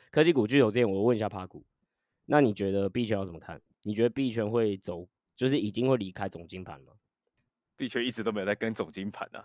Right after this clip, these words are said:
Speaker 2: 啊，总经盘都是你们在讲，又不是我在讲。
Speaker 1: <laughs> 很早就没有。
Speaker 2: <laughs> 那就乱涨乱跌啊，啊，这才好玩啊，不然全部都跟你们一起赚贝塔干嘛啦？
Speaker 1: 哎，
Speaker 2: 你
Speaker 1: 不是，好嘛，那我们来问一个重点嘛，降息要来了，
Speaker 2: 嗯。
Speaker 1: 对不对？
Speaker 2: 嗯。
Speaker 1: 币圈现在跟到这个预期，跟到什么程度了？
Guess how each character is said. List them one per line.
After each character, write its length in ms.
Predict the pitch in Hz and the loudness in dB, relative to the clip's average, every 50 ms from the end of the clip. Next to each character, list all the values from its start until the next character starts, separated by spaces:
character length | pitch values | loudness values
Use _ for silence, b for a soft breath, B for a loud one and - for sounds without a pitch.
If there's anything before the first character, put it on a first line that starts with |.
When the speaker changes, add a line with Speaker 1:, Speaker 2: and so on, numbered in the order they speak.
| - _ | -14 _
Speaker 2:
啊， 140 | - - 147 | 0 0 0
总 180 | 135 - 127 101 | 2 2 -2 0
经 140 | 113 139 127 | 0 0 2
盘 120 | 127 104 | 2 0
都 80 | 101 113 | 0 -2
是 120 | 110 120 | -4 -4
你 80 | 104 98 | -8 -6
们 100 | 85 90 | -4 -2
在 140 | 101 104 | -2 0
讲， 180 | 104 - 98 82 | 0 -2 -6 -6
又 80 | - 104 | -4 -2
不 60 | - | 0
是 80 | 113 | 0
我 80 | - 90 | 0 2
在 100 | 95 107 | 2 4
讲。 120 | 104 123 | 6 6
Speaker 1:
<laughs> 40 | 107 | 6
很 40 | - | 6
早 60 | 135 | 6
就 160 | - - 135 | 6 6 6
没 80 | 127 127 | 6 4
有。 60 | 127 - - - _ _ - 113 _ _ - | 4 4 2 -8 _ _ -20 -20 _ _ -4
Speaker 2:
<laughs> 880 | - 147 - - - 247 254 - 240 233 226 - - - - - - | -4 -4 -4 -4 -6 -6 -4 -4 0 0 -2 0 -2 -6 -4 -2 2
那 80 | 214 208 | 2 4
就 100 | 208 208 | 4 6
乱 160 | 202 220 208 180 | 8 8 6 8
涨 200 | - 151 117 131 | 8 4 6 6
乱 140 | 175 208 185 - 359 - | 6 6 6 4 2 4
跌 200 | 127 113 101 107 | 4 4 4 6
啊， 260 | 123 143 151 160 165 | 8 8 8 8 8
啊， 160 | 165 - 190 | 8 6 6
这 140 | 196 - 240 | 6 6 2
才 180 | 208 - 160 175 | 4 6 6 6
好 180 | 175 - - | 6 4 2
玩 340 | 110 104 98 92 95 104 120 | 2 2 0 -2 -4 -2 0
啊， 160 | 139 151 151 | 2 2 2
不 140 | - - - | 2 4 4
然 120 | 175 170 160 | 4 4 4
全 180 | 165 - 165 151 | 0 -4 -4 -2
部 80 | 170 | 0
都 80 | 170 180 | 0 0
跟 140 | 170 175 165 | 2 2 0
你 20 | |
们 60 | 143 143 | 0 0
一 40 | |
起 100 | 143 147 | -2 -2
赚 180 | 131 - 160 147 | 2 2 2 4
贝 160 | - 156 151 | 4 4 4
塔 120 | 147 135 113 | 6 4 4
干 160 | - 151 135 | 4 2 0
嘛 260 | 113 95 92 90 92 | 0 -4 -6 -6 -4
啦？ 340 | 104 107 101 95 98 95 101 | 0 0 0 0 -2 -2 2
Speaker 1:
哎， 20 | |
Speaker 2:
你 100 | 120 135 | 4 4
Speaker 1:
不 180 | 131 143 156 143 | 4 4 0 0
是， 160 | 143 180 156 | 2 2 2
好 120 | - 107 | 2 0
嘛， 140 | 101 104 98 95 | -4 -4 -4 -4
那 120 | 104 135 165 | 0 2 4
我 100 | 151 117 | 4 4
们 120 | 104 101 | 2 2
来 100 | 101 104 | 2 4
问 160 | 113 131 139 | 6 6 6
一 40 | 127 | 6
个 60 | 110 | 4
重 200 | 104 - 127 117 | 2 2 2 2
点 160 | 104 98 87 - | 0 -2 -6 -10
嘛， 140 | - - | -14 -10
降 200 | - - 143 143 | -2 0 0 0
息 100 | 123 110 | 2 2
要 120 | 107 110 110 | 4 4 4
来 140 | 101 90 87 | 2 0 -4
了， 100 | 85 85 | -8 -8
Speaker 2:
嗯。 20 | |
Speaker 1:
对 100 | 90 92 | -10 -10
不 40 | 92 | -8
对？ 220 | 92 90 82 80 _ _ _ - | -8 -8 -8 -10 _ _ _ -10
Speaker 2:
嗯。 300 | - 110 113 110 104 101 | -6 -4 -2 -2 -2 -2
Speaker 1:
币 140 | - 170 165 | -2 -4 -2
圈 260 | 135 143 143 139 139 | 2 4 4 4 4
现 120 | 131 151 143 | 4 2 2
在 80 | 135 | 0
跟 260 | 123 - - 127 127 | 0 0 0 0 2
到 140 | 123 135 127 | 4 2 2
这 80 | 120 127 | 2 2
个 100 | 117 113 | 0 0
预 100 | 117 117 | 0 0
期， 140 | 101 101 95 | -2 -4 -6
跟 160 | - 98 98 | -6 -4 -4
到 120 | 101 101 98 | -4 -4 -6
什 80 | 90 | -8
么 60 | 80 | -12
程 180 | 82 85 82 76 | -16 -16 -16 -18
度 200 | 73 - 82 69 | -16 -16 -16 -16
了？ 80 | 58 - | -16 -18